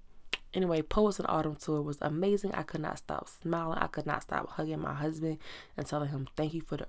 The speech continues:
early birthday gift, for, you know, me and Trent get to go and getting our V I P tickets, because, I mean, the whole experience was amazing, and I'm glad that I didn't have to miss out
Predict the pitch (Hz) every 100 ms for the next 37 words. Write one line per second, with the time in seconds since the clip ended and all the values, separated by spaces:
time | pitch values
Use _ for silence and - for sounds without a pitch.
0 | - 147 147 143 - 170 170 170 160 170
1 | 160 156 - - - - 147 143 143 143
2 | 139 131 - - - - 147 - 156 156
3 | 156 151 - - - - - - - 180
4 | 269 269 247 214 156 147 139 - - -
5 | - - 151 143 139 139 - - 151 156
6 | 156 151 - 240 220 - 214 - 202 190
7 | - 196 147 143 - 151 143 139 143 -
8 | 202 - 139 - 160 151 147 - 139 135
9 | - - - - - - - - - 403
10 | - 143 143 151 151 147 147 147 - 143
11 | 139 143 147 151 151 143 143 - 135 147
12 | - 139 147 151 - 156 -